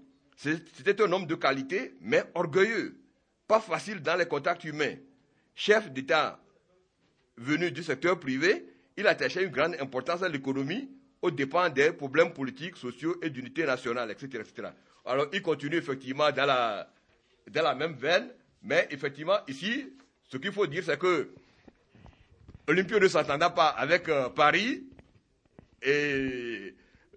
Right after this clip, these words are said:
au niveau du gouvernement français, on cherchait tous les moyens pour s'en débarrasser. Alors ici, allons au mois de juillet soixante-deux. L'Algérie accède à l'indépendance.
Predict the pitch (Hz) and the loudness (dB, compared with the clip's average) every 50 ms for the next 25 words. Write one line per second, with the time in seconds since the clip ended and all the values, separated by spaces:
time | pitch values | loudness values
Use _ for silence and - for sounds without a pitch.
0 | - - _ _ _ _ _ _ _ _ _ - 202 214 190 170 151 180 208 196 | -20 -20 _ _ _ _ _ _ _ _ _ 10 10 10 10 10 12 12 12 12
1 | 143 147 156 147 151 143 147 175 185 185 160 143 139 139 170 175 202 - - 196 | 12 10 4 6 6 8 10 8 8 8 6 2 4 6 6 6 6 6 4 0
2 | 202 - 147 139 135 156 185 190 190 190 185 165 160 160 147 139 131 147 165 196 | 0 2 2 0 2 2 0 0 0 2 6 6 6 6 6 4 6 6 6 6
3 | 254 302 - - _ _ _ _ - - 214 - 190 156 143 147 147 139 143 143 | 4 2 -2 -8 _ _ _ _ -8 -6 0 4 6 6 6 6 6 6 6 8
4 | 143 147 - 170 156 123 85 - - - _ _ _ _ _ _ _ _ _ _ | 6 6 4 4 2 2 0 -4 -10 -20 _ _ _ _ _ _ _ _ _ _
5 | _ _ _ _ _ _ _ - 113 127 139 147 147 120 139 135 - 170 190 202 | _ _ _ _ _ _ _ -2 2 4 4 4 4 2 2 0 0 0 2 2
6 | 233 269 269 - - - _ _ _ _ _ _ _ _ _ _ _ _ _ _ | 0 0 -4 -10 -16 -20 _ _ _ _ _ _ _ _ _ _ _ _ _ _
7 | - 123 135 151 175 190 220 - - - - _ - - 139 135 - 185 180 156 | 0 2 6 6 8 6 6 4 -2 -18 -20 _ -4 0 4 8 8 8 8 8
8 | 160 160 110 107 135 170 185 - 175 156 147 143 139 135 139 156 147 113 - - | 6 4 2 0 4 4 4 4 4 2 4 4 4 4 4 4 4 2 0 -6
9 | - - _ _ _ _ _ _ _ _ _ _ _ _ _ _ _ _ - - | -12 -20 _ _ _ _ _ _ _ _ _ _ _ _ _ _ _ _ -18 -2
10 | - 131 151 151 143 131 151 160 175 214 - - 123 127 131 - 185 180 180 - | 4 8 8 8 8 8 6 4 4 2 0 -2 -2 -2 0 2 2 2 2 4
11 | - 175 175 160 143 143 156 147 156 151 156 160 160 156 135 - - - - - | 4 4 4 4 4 2 2 6 6 6 6 6 4 4 2 -2 -6 -10 -14 -20